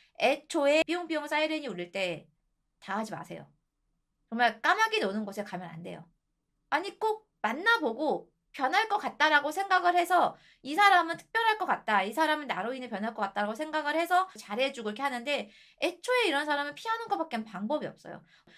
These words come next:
그런 사람들이 뭐 나한테 감정적 호소를 해오면서 접근해 오면요. 그냥 끊으세요. "어, 너무 내가 너무한 게 아닐까? 저는 거절을 잘 못해요."라고 할 수도 있겠는데 그런 거 거절한다고 내가 욕먹진 않아요. 욕을 먹어봤자 그 사람한테 먹겠지.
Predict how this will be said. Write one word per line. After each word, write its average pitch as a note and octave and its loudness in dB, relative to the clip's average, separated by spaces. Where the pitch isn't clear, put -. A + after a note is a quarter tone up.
그런 D#4 0
사람들이 A#3+ 0
뭐 F#3 -4
나한테 G#3 2
감정적 A#3 -4
호소를 D#4 -2
해오면서 C#4 -4
접근해 G#3 -8
오면요. F#3 -6
그냥 F#3+ -16
끊으세요. C#4 -10
"어, D4 -2
너무 C4 -4
내가 B3 2
너무한 C#4 -2
게 D4 0
아닐까? A3 0
저는 A3+ -4
거절을 A#3+ -4
잘 G#3+ 0
못해요."라고 G#3+ -2
할 D4 0
수도 C4 -12
있겠는데 F3+ -6
그런 F#4 -4
거 A4 -2
거절한다고 B3 0
내가 F#3 -4
욕먹진 G#3+ -4
않아요. E3+ -8
욕을 E4 -8
먹어봤자 B3+ 0
그 - -12
사람한테 A#3 -4
먹겠지. D3 -16